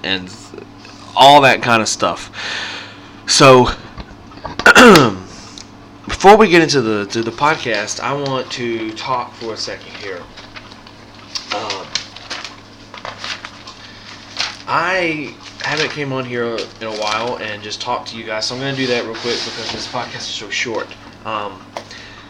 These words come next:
I hurt my foot. Now, it's, it's, it's a funny story how I heard it, so I'm gonna let you know. Um,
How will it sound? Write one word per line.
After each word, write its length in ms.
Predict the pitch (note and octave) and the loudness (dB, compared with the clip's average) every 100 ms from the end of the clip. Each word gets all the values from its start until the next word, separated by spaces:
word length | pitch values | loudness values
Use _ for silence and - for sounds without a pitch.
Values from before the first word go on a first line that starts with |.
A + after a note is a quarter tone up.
| - - - - - - - - | -20 -20 -20 -20 -20 -20 0 4
I 540 | D3 F3 G3 F#3+ E3 - | 8 10 10 8 6 0
hurt 320 | - D3+ D#3 | 2 6 8
my 120 | C3+ | 6
foot. 540 | B2+ - F#2+ - - - - - - - - - - - - - - - - - - - - - - - A2+ | 0 -2 -8 -4 -6 -6 -14 -20 -20 -20 -20 -20 -20 -18 -14 -14 -16 -20 -20 -20 -20 -20 -20 -20 -20 -10 0
Now, 260 | G#2+ G#2 | 4 6
it's, 220 | G#2 - - - - - | 4 2 0 -14 -10 -2
it's, 320 | A2+ - - | 0 0 -2
it's 260 | - A#2+ - | 2 2 2
a 60 | |
funny 360 | A2+ - C3+ C#3 | 0 4 4 6
story 380 | C#3 - B2 B2+ | 2 2 2 4
how 160 | A2 | 2
I 140 | G#2 G2+ | 2 2
heard 320 | F2+ A#2 C3+ | 2 2 2
it, 160 | D3+ - | 2 0
so 100 | A2 | -8
I'm 80 | |
gonna 140 | G#2+ G#2 | -8 -10
let 280 | G#2 G#2 G#2+ | -10 -10 -10
you 60 | |
know. 320 | G2+ A2 A#2 C3+ - - - - - - - - | -8 -6 -6 -8 -18 -20 -20 -20 -20 -20 -20 -14
Um, 460 | G#2 G#2 G2+ G2 | -12 -10 -10 -10